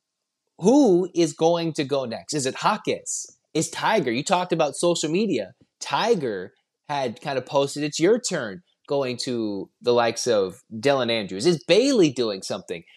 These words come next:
One of the more interesting quotes I saw at the bottom of an L A Times article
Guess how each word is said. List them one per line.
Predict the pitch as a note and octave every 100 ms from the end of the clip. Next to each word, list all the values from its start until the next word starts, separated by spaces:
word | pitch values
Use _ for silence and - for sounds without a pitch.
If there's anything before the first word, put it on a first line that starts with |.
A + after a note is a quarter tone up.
| -
One | C#3 A3+
of | B3+
the |
more | F#3+ F#3+ F#3
interesting | F3+ F#3 - F#3 D#3+
quotes | - E3+ F3
I | D#3+
saw | - D#3
at | D3
the |
bottom | A#2 C3+ D3+
of | C3+ A#2+
an | - -
L | E3 E3
A | D#3+
Times | - E3 G#3+ A#3+ F3 -
article | B2+ G#2+ G#2 - G#2 C3+